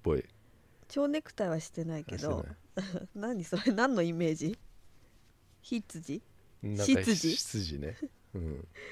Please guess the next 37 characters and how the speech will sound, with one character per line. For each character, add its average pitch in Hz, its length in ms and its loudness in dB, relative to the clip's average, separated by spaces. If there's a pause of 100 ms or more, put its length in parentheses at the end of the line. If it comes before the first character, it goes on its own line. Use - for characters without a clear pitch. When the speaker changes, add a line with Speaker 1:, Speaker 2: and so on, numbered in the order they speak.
Speaker 2:
<laughs> - 360 -20
う - 60 -4
ん。 175 400 -2 (260)
女 262 280 4
の 269 140 4
人 269 200 -2
で 160 80 0
し - 100 -12
ょ？ 156 40 -4
だ 139 100 -4
っ - 40 -10
て - 140 -10
ア 135 80 -4
レ 135 100 -6
ク - 140 -20
サ - 140 -14
っ - 40 -16 (120)
て。 - 100 -18 (560)
Speaker 1:
う - 20 -4
ん、 76 300 -4 (180)
か 85 140 -6
な。 80 240 -4 (240)
う - 20 -8
ん。 73 200 -10
Speaker 2:
な 214 140 -2
ん 202 60 -4
か 190 160 -2
こ - 160 0
う 202 40 4
人 294 240 2
っ 262 40 0 (160)
ぽ 277 100 4
い 233 80 0
か 185 160 -4
ら 180 180 -2
怖 214 400 4
い。 - 60 -4